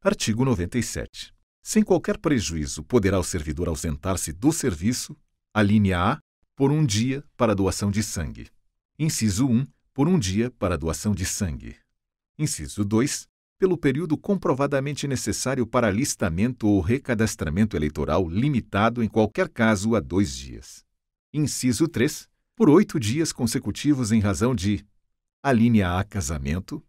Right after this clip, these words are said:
alínea B, falecimento do cônjuge, companheiro, pais, madrasta ou padrasto, filhos, enteados,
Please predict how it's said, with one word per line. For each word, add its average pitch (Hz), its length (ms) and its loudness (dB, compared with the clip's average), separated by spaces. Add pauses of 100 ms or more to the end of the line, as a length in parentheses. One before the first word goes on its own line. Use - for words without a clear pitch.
(360)
alínea 123 340 4
B, 113 260 0 (140)
falecimento 104 520 -2
do 85 120 -8
cônjuge, 107 680 -2
companheiro, 95 640 -2 (160)
pais, 87 480 -6
madrasta 90 540 -4
ou 78 60 -4
padrasto, 82 540 -4 (280)
filhos, 156 500 -4
enteados, 95 760 -2